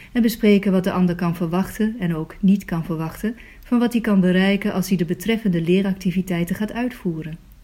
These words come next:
In de klas is het belangrijk om duidelijk te zijn over het doel van de les en de opbouw van de les en de leerling te helpen zicht te krijgen op hoe hij deze doelen kan bereiken en hoe je het kan gaan aanpakken om te leren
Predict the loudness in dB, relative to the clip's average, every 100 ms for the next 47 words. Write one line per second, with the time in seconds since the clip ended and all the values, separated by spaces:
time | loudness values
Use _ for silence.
0 | -20 -20 -18 -18 -8 0 2 2 0 0
1 | 2 2 2 0 2 2 0 0 -2 -2
2 | 2 2 2 0 0 2 2 0 -2 -2
3 | 0 0 0 0 0 0 -2 -4 -4 -2
4 | -2 0 0 2 0 0 0 -4 -12 -18
5 | -18 -18 -2 4 6 6 4 4 2 2
6 | 2 2 2 0 2 -2 -2 -4 0 0
7 | -2 -4 -6 -2 0 2 2 2 2 2
8 | 2 2 0 -2 -2 -2 0 -2 -2 -8
9 | -14 -20 -20 -4 -2 2 4 4 2 0
10 | 0 0 0 0 0 -2 -4 -2 0 0
11 | 0 0 0 -4 -6